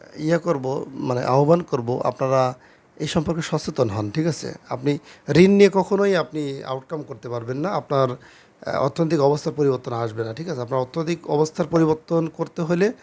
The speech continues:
আপনাকে সুদমুক্ত সঞ্চয় করতে হবে, যে সঞ্চয়ের সাথে সুদের জড়িত থা-, থাকবে না, ঠিক আছে? আর এই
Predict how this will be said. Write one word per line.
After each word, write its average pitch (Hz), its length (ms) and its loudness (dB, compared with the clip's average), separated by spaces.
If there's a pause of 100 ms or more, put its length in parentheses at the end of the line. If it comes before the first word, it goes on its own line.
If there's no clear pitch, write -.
(360)
আপনাকে 151 360 -2
সুদমুক্ত 180 540 2
সঞ্চয় 185 400 0
করতে 131 240 -6
হবে, 113 260 -6
যে 131 200 -2
সঞ্চয়ের 147 400 -4
সাথে 165 220 -8
সুদের 165 420 -2
জড়িত 143 260 2
থা-, 127 180 -8
থাকবে 120 320 -8
না, - 220 -12
ঠিক 180 140 -4
আছে? - 240 -2 (200)
আর 113 360 -2
এই 147 360 2